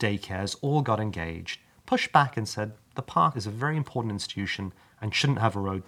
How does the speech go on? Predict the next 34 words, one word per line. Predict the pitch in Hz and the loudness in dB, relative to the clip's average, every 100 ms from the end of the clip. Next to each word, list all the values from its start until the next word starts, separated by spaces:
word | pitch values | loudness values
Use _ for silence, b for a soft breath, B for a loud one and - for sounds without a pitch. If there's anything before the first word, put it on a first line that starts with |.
| - | -4
go | 98 | -4
through | - 123 127 | -2 0 2
it, | 135 b b - | 0 b b -2
and | 113 | 2
luckily | 117 127 - 92 92 - | 4 4 2 -4 -6 -8
the | - | -2
local | 101 98 98 | 0 0 -2
authorities | 85 92 90 95 - | 0 0 0 -4 -10
listened. | 87 - - - _ _ | -12 -14 -16 -20 _ _
The | 123 | 4
new | 156 196 | 4 4
plan | - 147 131 | 6 6 6
seems | - 131 131 | 2 0 0
better, | - - - 87 _ _ | -2 -6 -8 -12 _ _
although | 131 113 117 | -2 0 0
there | 107 101 | 0 -2
are | 92 | -2
still | - 170 | 0 -2
concerns | 175 131 - 104 101 98 - | 0 -2 0 0 -2 -4 -6
that | 98 | -8
the | 95 | -8
extension | 90 - 135 123 147 | -10 -2 -2 0 -4
of | - | -6
the | |
path | - - 139 87 - b b b - | -4 2 2 2 -4 b b b -6
will | |
see | 104 120 | -2 -2
bikes | 107 101 104 - | 2 2 4 -2
speeding | - 101 98 | -2 -4 -4
through | - 95 92 | -6 -6 -4
in | 98 | -4
an | 95 | -2
unsafe | 90 92 92 85 85 | -2 -2 -6 -8 -6
manner. | 78 - | -8 -8